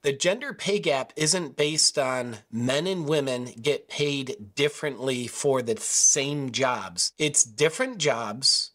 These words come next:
pay differently. And forgive me here for acknowledging that there might be biological and psychological differences between men and women.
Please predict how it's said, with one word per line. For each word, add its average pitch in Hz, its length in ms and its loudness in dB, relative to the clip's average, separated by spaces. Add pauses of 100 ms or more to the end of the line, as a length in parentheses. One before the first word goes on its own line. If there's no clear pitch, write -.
pay 123 240 -2
differently. 143 760 -2
And 156 180 -2
forgive 226 520 0
me 240 240 2
here 190 360 2
for 190 220 0
acknowledging 156 1000 2
that 147 180 2
there 147 140 0
might 156 260 0
be 147 140 -4
biological 143 1040 2 (180)
and 131 200 -2
psychological 135 840 0
differences 127 580 -2
between 127 420 -2
men 127 160 0
and 131 140 0
women. 127 300 0